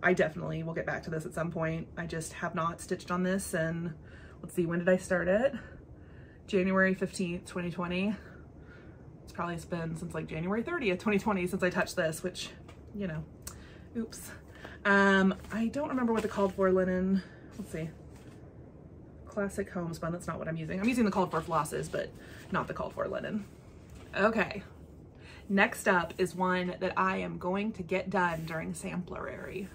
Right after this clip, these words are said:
my January and February of sampler stitching this year. Um, this is, has been close to a finish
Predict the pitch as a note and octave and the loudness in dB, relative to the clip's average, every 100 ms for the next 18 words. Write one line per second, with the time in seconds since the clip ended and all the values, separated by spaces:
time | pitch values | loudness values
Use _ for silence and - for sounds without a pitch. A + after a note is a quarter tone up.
0 | - F3+ E3+ D#3+ F3 F3+ F#3 F#3 F3+ F3+ | -4 -2 -2 -4 -4 0 0 0 0 -2
1 | F3+ E3 E3+ D#3+ E3 D#3+ - D#3 D#3 F3+ | -2 -2 -2 -2 -4 -4 -4 -4 -4 -4
2 | E3 D#3+ D#3 - D#3+ F#3+ E3 F#3 F3+ F3 | -4 -4 -6 -6 -4 -4 -2 -4 -4 -8
3 | - D#3 - F3+ - - - - - - | -6 -8 -4 -6 -8 -16 -16 -18 -18 0
4 | F3 E3 E3 E3 F3 F#3 - G3 F3 E3 | 2 2 0 2 4 4 4 4 4 0
5 | E3 D#3 - - - - - A#3+ A3+ G#3 | -4 -6 -10 -16 -18 -20 -2 2 4 4
6 | F#3+ - - A#3+ A3+ G3+ G3 - - F#3+ | 2 -4 0 6 8 8 6 2 2 2
7 | - F#3 E3+ E3 - - | 4 4 4 0 -2 -4